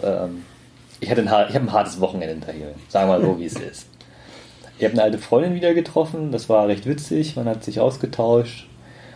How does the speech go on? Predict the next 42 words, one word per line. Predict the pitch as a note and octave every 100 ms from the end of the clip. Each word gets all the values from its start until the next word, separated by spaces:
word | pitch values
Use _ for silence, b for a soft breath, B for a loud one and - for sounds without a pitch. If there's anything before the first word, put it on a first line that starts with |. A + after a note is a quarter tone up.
| B B G#2
Äh, | F#2+ F#2+
ist | -
ja | -
viel | A2
passiert | G#2+ - C3
in | A#2
den |
letzten | A#2 - -
zehn | A#2+ A2+
Jahren, | A2+ A#2
bin | G2
ja | G2
über | G#2 G#2
zehn | - G#2
Jahre | G#2+
aus | A2
der | G2+
Schule | - G#2+ G2
raus. | G#2+ B2+ - - B B B B B B
Aber | A2+ A2
ich | A2
war | A2+ A#2
halt | A2
auf | G#2+ F#2+ -
dem | G#2 F#2+
siebzigsten | F#2 C#3+ - C3 - A#2+
Geburtstag | A2 G#2+ G#2 G#2
von | G#2
meinem | G2+ G2+
Onkel. | G#2+ C3+ - C4 - - - - B B B B B -
Und | A#2 A2 G#2 G2+ G2 G2 F#2+ - - - - - - - -
der | -
ist, | - - - - - - - - - - - - -
ja, | - -
Hobbymusiker | A#2+ D3 D#3+ D#3 E3 E3+
nennt | D#3 D#3
man | D#3
sowas, | D#3 D#3+
genau. | - - B2 - -
Und | G#2 -
spielt | - A2+ A2 -
in | G#2 F#2+ F2+